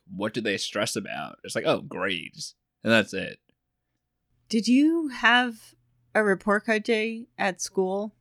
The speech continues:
Speaker 1: So I don't recall exactly. I think they just mailed them to our house.
Speaker 2: Yeah, that's what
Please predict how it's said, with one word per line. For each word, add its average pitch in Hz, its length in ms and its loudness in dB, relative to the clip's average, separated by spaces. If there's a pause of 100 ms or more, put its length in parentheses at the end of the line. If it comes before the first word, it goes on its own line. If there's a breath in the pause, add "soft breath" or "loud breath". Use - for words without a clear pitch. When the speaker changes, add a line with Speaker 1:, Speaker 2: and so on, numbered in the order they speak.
(540)
Speaker 1:
So - 440 -6 (180)
I 117 100 0
don't 127 420 0
recall 117 520 -4
exactly. 107 840 -4
I 127 60 -6
think 139 160 -4
they 202 100 -2
just 247 180 -6
mailed 98 420 0
them 98 500 -6
to 101 140 -2
our 69 200 -2
house. - 580 -4
Speaker 2:
Yeah, 190 440 0
that's - 420 -6 (140)
what 175 220 -4